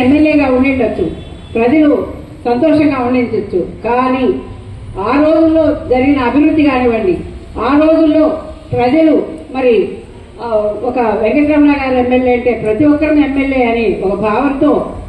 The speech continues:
తిరిగినటువంటి తిరుపతి నగరంలో మళ్ళా పూర్వ వైభవం రాబోతుంది. తప్పకుండా మన అన్న ఆర్ఎన్ శ్రీనివాస్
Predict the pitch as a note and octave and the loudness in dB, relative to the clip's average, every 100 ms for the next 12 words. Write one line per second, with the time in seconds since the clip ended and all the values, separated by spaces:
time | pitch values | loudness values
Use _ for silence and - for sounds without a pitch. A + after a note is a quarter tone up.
0 | - A#3+ B3+ C4 B3+ A#3+ G#3+ - A3 G#3 | -2 -2 0 0 2 0 0 0 0 0
1 | A#3+ B3 C#4+ C4 B3 B3+ B3 D#4 E4+ - | 0 0 0 -2 0 2 2 2 -2 -6
2 | - - G3+ B3+ C#4+ B3 - - - - | -10 -2 0 2 2 0 -2 -6 -12 -6
3 | A3 B3 A#3+ A#3 A#3+ B3+ C4 B3+ A#3 G#3+ | 0 2 4 2 2 2 2 2 0 -2
4 | A#3 B3 B3 B3 B3 C#4 D#4 - - - | -2 2 2 2 0 0 -2 -6 -12 -8
5 | G#3+ A3 B3 B3 A#3 G#3+ G#3 G#3 G#3 A#3 | -6 -4 -2 0 0 0 0 0 2 0
6 | A3+ A#3+ A#3 A3+ A3+ A#3 A3+ | 0 0 0 0 0 0 -2